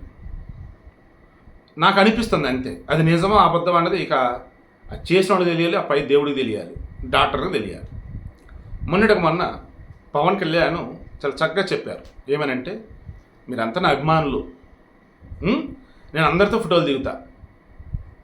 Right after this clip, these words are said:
రోజుకు రెండు వందలు, మూడు వందలు ఫోటోలు దిగుతా, పిలిపించి మరీ దిగుతా, కానీ ఇప్పుడు వద్దు.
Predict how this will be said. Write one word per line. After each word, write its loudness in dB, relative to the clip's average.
రోజుకు 4
రెండు 4
వందలు, 4
మూడు 0
వందలు 0
ఫోటోలు 0
దిగుతా, -2
పిలిపించి -6
మరీ -2
దిగుతా, -4
కానీ 0
ఇప్పుడు 0
వద్దు. -6